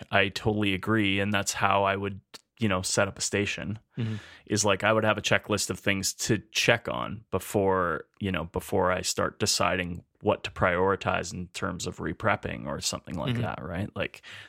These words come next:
Speaker 1: the checking is the first step, and then the prioritization is the second
Speaker 2: Yeah.
Speaker 1: step, because you can't really prioritize properly if you don't have all the information.
Speaker 2: Yeah.
Speaker 1: But sometimes there's not time to get all the information,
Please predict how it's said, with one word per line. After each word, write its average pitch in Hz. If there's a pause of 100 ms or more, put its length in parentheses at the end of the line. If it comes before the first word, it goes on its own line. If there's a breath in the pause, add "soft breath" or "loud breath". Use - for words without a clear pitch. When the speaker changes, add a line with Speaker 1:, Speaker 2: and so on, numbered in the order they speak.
Speaker 1:
the 104
checking 113
is 87
the -
first 95
step, -
and 90
then 82
the 87
prioritization 90
is 90
the -
second 107
Speaker 2:
Yeah. 123
Speaker 1:
step, -
because 92
you 95
can't -
really 104
prioritize 107
properly 90
if -
you 95
don't 98
have 92
all 85
the 85
information. -
Speaker 2:
Yeah. 117 (720 loud breath)
Speaker 1:
But -
sometimes 104 (300)
there's 101
not 104
time 95
to -
get 78
all 76
the -
information, -